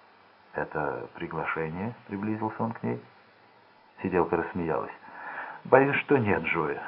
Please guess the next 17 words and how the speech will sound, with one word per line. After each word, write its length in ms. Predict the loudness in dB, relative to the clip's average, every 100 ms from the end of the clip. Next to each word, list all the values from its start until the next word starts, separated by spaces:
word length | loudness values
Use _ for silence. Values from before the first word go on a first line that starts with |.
| -10 -8
с 40 |
сожалением 500 | -4 0 2 2 2
промолвила 640 | 2 4 6 4 6 6
она. 260 | 6 4 -4 -10 -18 -20 -10
"Мне 180 | -2 0
еще 240 | 2 2
надо 260 | 8 8 8
подать 360 | 4 6 4 4
восемь 380 | 0 0 2 2
обедов. 400 | 4 2 0 -6 -14 -20 -20 -20 4
Раньше, 400 | 8 8 6 -2
чем 200 | -2 -2
через 260 | 0 -2 0
час, 260 | 2 2 0 -6
я 160 | -4
не 100 | -4
кончу". 460 | 0 0 0 -6